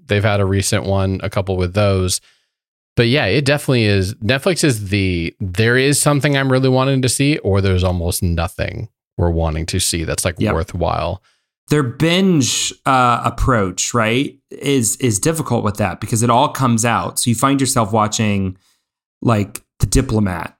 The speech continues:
Speaker 2: all, like, I watched that all over the course of a weekend after you hooked me on that.
Speaker 1: <laughs>
Speaker 2: Um, and, uh, yeah, and then afterwards, it's like, I don't,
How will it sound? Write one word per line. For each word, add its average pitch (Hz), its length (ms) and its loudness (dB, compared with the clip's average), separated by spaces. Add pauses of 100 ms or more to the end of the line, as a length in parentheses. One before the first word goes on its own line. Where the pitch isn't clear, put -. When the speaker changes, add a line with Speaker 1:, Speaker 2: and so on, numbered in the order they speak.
(100)
Speaker 2:
all, 107 440 2
like, 113 180 -2
I 120 140 2
watched 107 380 0
that 101 200 0
all 110 340 0
over 113 220 -2
the 113 80 -2
course 110 320 -4
of 98 60 -2
a 95 80 -2
weekend 104 560 0
after 101 340 -2
you 98 720 -2
hooked - 260 -4
me 104 140 -2
on 90 220 -4
that. 85 340 -8 (240)
Speaker 1:
<laughs> 143 160 0
Speaker 2:
Um, 107 800 2 (540)
and, 143 880 2 (200)
uh, 151 720 2
yeah, 160 320 2
and 127 120 2
then 139 160 2
afterwards, 131 560 2
it's 113 120 -2
like, 120 220 0
I 104 80 0
don't, 107 220 0